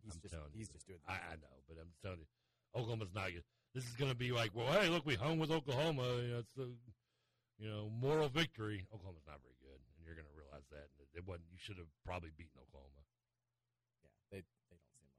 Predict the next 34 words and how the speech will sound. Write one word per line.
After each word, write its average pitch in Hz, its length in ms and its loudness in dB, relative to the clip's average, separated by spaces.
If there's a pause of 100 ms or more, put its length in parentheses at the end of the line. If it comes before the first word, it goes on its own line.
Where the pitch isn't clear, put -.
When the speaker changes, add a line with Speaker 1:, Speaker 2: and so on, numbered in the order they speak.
(160)
Speaker 1:
it. - 560 -20
Texas 214 160 2
says, 170 100 2
"I'm 156 80 4
not 170 140 4
familiar 165 340 2
with 147 120 2
six 143 180 -4
eighty 123 160 0
Patrick, 165 440 0
but 123 100 0
I 113 60 4
have 135 200 2
heard 123 140 0
of 98 100 -6
Trey 151 220 2
Ryan 110 360 2
from 113 140 -12
<laughs> - 20 -14
Cl-, - 140 -6 (140)
of 123 180 -4
Cluckers." 113 320 -6 (480)
We've 208 160 4
all 277 160 6
heard 151 120 4
of 113 60 -6
Trey 131 200 2
Ryan. 90 260 -8 (720)
Speaker 2:
We 127 100 0
all 170 160 6
know 127 140 4
his 120 160 2
favorite 90 300 -4
place 87 160 -6